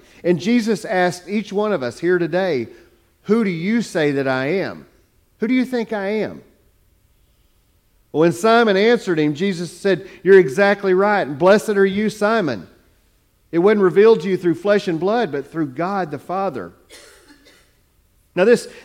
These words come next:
this story of "Who do you say that I am?" hits us all pretty close to home today, right? 'Cause I, I,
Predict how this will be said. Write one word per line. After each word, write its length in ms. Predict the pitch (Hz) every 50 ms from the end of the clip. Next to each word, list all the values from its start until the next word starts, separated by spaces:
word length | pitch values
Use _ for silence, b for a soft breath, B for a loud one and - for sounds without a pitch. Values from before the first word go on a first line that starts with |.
| B
this 200 | - 214 226 220
story 460 | - - - 240 233 247 254 247 226 202
of 100 | 175 151
"Who 160 | 180 220 233
do 60 | 220
you 120 | 214 214
say 240 | 185 - 226 220 208
that 140 | 185 190 175
I 180 | 170 165 190 214
am?" 220 | 208 185 156 135 B B B B
hits 300 | - 196 208 214 214 -
us 160 | 208 190 - 214
all 180 | 202 190 180
pretty 260 | 175 - 202 190 180
close 280 | 175 180 196 185 170 -
to 120 | - 170 151
home 220 | 165 165 160 151
today, 360 | 123 147 143 127 117 113 110
right? 320 | 110 120 139 151 160 165 160 - -
'Cause 260 | 165 147 139 - - b b b b b b - - - _ _ _ - - -
I, 160 | 147 139 - - - _ _ -
I, 240 | 170 208 240 208